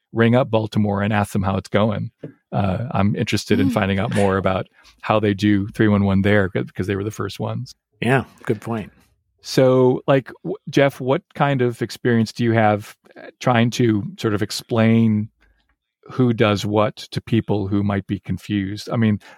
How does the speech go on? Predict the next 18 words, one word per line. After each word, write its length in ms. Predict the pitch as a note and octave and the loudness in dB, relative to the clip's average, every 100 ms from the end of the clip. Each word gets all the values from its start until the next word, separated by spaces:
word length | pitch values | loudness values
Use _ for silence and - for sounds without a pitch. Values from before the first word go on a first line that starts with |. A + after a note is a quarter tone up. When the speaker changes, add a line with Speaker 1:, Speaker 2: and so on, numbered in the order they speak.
| _ | _
Speaker 1:
I 160 | B2 B2+ | 0 0
get 520 | A#2+ A#2 A2+ - - _ _ - | 2 4 2 -2 -16 _ _ -2
grief 360 | B2+ B2 A2+ - | 2 4 2 0
all 220 | B2 A#2+ | 0 2
the 100 | A#2+ | 0
time 340 | - A#2 G#2+ | 0 0 0
for 120 | G#2 | 0
things 400 | G2+ A2+ G#2+ G#2 | 0 0 0 0
that 240 | A2 G2+ - _ _ - | -2 -2 -4 _ _ -4
I 120 | A2 | -2
have 140 | G#2 | 0
nothing 360 | G#2+ A2+ A2 A2+ | 2 2 2 2
to 80 | G#2 | 2
do 220 | G#2 G#2 | 2 2
with 200 | G2+ F#2+ | 0 -2
because 260 | - G2 F#2+ | -6 -6 -2
they're 180 | G2 F#2 | -2 -2
county 540 | - G2+ F#2+ F#2+ F#2 | -4 -4 -2 -6 -6